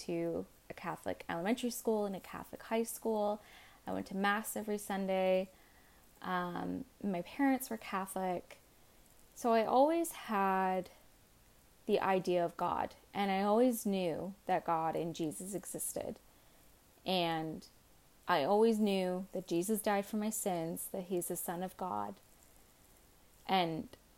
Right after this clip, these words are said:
all of that, you know? But I struggled with the relationship part with God because I didn't see anybody around me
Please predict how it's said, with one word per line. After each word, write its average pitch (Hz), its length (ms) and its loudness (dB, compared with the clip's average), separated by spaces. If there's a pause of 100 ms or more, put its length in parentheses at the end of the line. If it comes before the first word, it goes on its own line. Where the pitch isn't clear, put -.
(200)
all 185 160 12
of - 100 0
that, - 180 -6 (240)
you 180 100 -2
know? 170 280 2 (1400)
But - 380 4 (520)
I 302 720 4 (200)
struggled 202 880 4
with 185 200 2
the 175 160 0
relationship 185 720 -2
part 208 380 -2
with 202 240 -6
God 196 400 -2 (720)
because 185 720 -2 (360)
I 208 200 -6
didn't 294 340 6 (500)
see 233 500 4
anybody 196 540 2
around 175 580 0
me 160 300 -6